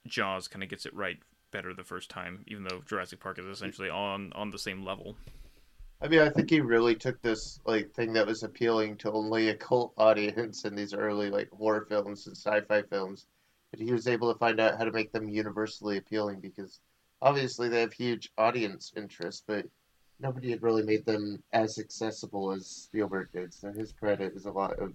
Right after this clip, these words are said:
Speaker 2: popularizing, uh, kind of old themes and, um, the tones of old horror directors. So he, he was able to bring that into the mainstream.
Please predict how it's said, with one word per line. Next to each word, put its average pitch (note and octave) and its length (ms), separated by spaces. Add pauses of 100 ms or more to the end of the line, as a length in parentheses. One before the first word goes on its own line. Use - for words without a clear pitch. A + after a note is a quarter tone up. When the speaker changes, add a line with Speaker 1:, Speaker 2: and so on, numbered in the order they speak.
(180)
Speaker 2:
popularizing, F#2 920 (520)
uh, F#2+ 300
kind G#2 160
of G#2 140
old G#2 260 (100)
themes F#2+ 380
and, F#2 260 (100)
um, F#2 340 (480)
the A2+ 80
tones G2+ 420
of F#2+ 160 (140)
old F#2+ 400
horror G2 200
directors. F2 580
So F#2 300
he, A#2 220
he B2+ 100
was A#2 140
able G#2 220
to G2+ 60
bring G2 200
that G2 160
into G2 200
the E2+ 100
mainstream. G2 480